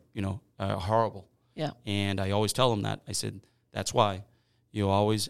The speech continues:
Speaker 1: act with respect, um, and no matter what, and you do the job, whatever happens in that, that moment of time, you're a professional. Um, but you're going to see these things, and you're gonna have to interact with these people. How you deal with that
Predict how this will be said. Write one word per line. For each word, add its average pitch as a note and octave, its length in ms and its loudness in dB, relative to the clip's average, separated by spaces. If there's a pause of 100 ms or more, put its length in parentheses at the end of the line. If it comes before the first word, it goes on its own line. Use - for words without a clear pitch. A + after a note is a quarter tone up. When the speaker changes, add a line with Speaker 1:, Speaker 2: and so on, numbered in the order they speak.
Speaker 1:
act G#2 360 -2
with G#2 220 -10
respect, - 520 0 (460)
um, G#2 420 -6 (160)
and G2+ 120 -6
no G2+ 100 -2
matter G#2 220 2
what, G#2 260 -6 (280)
and G2+ 400 -6
you G2 140 -8
do G#2 180 -4
the A2 100 0
job, G#2+ 400 4 (320)
whatever G2+ 340 -2
happens G#2 460 0
in G#2+ 140 -4
that, A2 260 2 (320)
that A2 300 -2
moment A2+ 360 2
of A2+ 100 -4
time, G#2 400 0 (440)
you're G2+ 180 0
a G2 40 0
professional. G2+ 640 -2 (600)
Um, G2 260 -8 (120)
but A2 180 -6
you're A2 100 0
going G#2+ 280 0
to - 120 -6
see A2 240 2
these G2+ 280 -4
things, - 380 -8 (220)
and G#2+ 100 -4
you're G2+ 80 -2
gonna G#2 160 -2
have G2 180 0
to A2+ 100 -6
interact G#2 460 0
with G#2+ 100 -8
these G2+ 180 -6
people. F#2+ 380 -10 (640)
How B2+ 160 4
you A#2 180 -2
deal A#2+ 260 0
with A2 160 -4
that F#2 240 -6